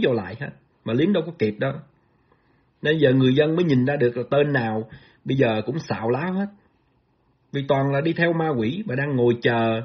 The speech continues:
lệnh trên. Nhưng mà đâu còn lệnh trên nào nữa đâu. Cái gì cũng bị cắt hết rồi, phải không? Nên những anh cộng sản bây giờ đó, hãy khôn hồn. Đó, hãy bỏ cộng còn việc. Tha cho người dân đi.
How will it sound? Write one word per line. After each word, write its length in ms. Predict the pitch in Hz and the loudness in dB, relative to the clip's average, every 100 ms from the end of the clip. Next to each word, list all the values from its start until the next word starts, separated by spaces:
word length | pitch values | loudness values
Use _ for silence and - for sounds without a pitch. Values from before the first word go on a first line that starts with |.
| - | -4
lệnh 240 | 110 127 | -2 2
trên. 340 | 143 170 180 180 - _ _ _ _ _ _ _ _ _ _ _ _ _ | 4 4 2 -4 -12 _ _ _ _ _ _ _ _ _ _ _ _ _
Nhưng 160 | 151 | -4
mà 60 | 143 | 0
đâu 160 | 127 135 | 0 0
còn 160 | 113 110 | 0 0
lệnh 160 | 110 | 0
trên 220 | 117 127 131 | 2 0 2
nào 160 | 107 | 0
nữa 100 | 107 | 0
đâu. 220 | 131 131 135 - _ _ _ _ _ _ _ | -2 -4 -6 -12 _ _ _ _ _ _ _
Cái 120 | 165 | -2
gì 120 | 139 104 | 0 0
cũng 120 | 139 | -2
bị 120 | 113 104 | -2 -2
cắt 200 | 165 - | -4 -4
hết 120 | - | -6
rồi, 200 | 101 101 127 - _ _ _ | -4 -4 -6 -10 _ _ _
phải 100 | 143 | -2
không? 200 | 175 196 - _ _ _ | -2 -4 -10 _ _ _
Nên 160 | 147 151 | -2 0
những 140 | 127 | 0
anh 160 | 151 151 | 0 -4
cộng 200 | 110 107 | -4 -4
sản 280 | 110 98 160 | -4 -6 -4
bây 100 | 143 | -2
giờ 300 | 117 98 98 | 0 -2 -4
đó, 80 | 117 135 - _ | -8 -10 -18 _
hãy 220 | - 113 | -8 -8
khôn 240 | 135 151 139 | 0 0 0
hồn. 320 | 117 98 95 - _ _ _ _ _ _ _ | -2 -2 -4 -10 _ _ _ _ _ _ _
Đó, 200 | 117 135 - _ | -8 -6 -10 _
hãy 220 | - 127 | -8 -4
bỏ 280 | 113 120 139 | -4 -4 -6
cộng 280 | 85 101 101 | -4 -4 -2
còn 200 | 98 92 | -4 -4
việc. 200 | 95 90 _ _ _ _ _ _ _ _ _ _ - | -6 -6 _ _ _ _ _ _ _ _ _ _ -8
Tha 220 | 143 139 | -4 -4
cho 100 | 135 | -2
người 220 | 127 107 | 0 0
dân 220 | 104 120 117 | 0 -2 -4
đi. 180 | 113 | -6